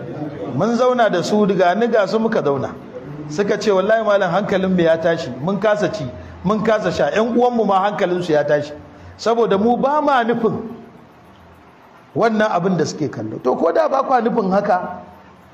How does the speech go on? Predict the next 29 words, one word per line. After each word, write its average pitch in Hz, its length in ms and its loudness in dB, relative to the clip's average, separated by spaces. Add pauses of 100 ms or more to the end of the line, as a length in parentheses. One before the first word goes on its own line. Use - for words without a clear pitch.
(200)
abin 226 280 0
da 214 80 4
ya 220 40 4
burge 214 320 2
ni 202 120 0
da 190 80 2
ku 185 180 0
shine 185 480 -2 (260)
sun 220 480 -2
ce 226 160 0
wallahi 180 680 2 (160)
kuskure 233 520 0
suka - 240 -6
yi, 113 60 -10 (300)
sun 233 260 -2
kuma 247 220 2
gamsu 208 280 0
sun 180 220 -2
yi 180 60 2
kuskure. 170 420 -4 (360)
To, 190 100 -2
Allah 220 420 0
ya 190 240 2
yafe 208 160 0
muku 185 240 -2
kuskuren 160 420 -2
da 120 60 -6
kuka 123 220 -8
yi. 110 60 -14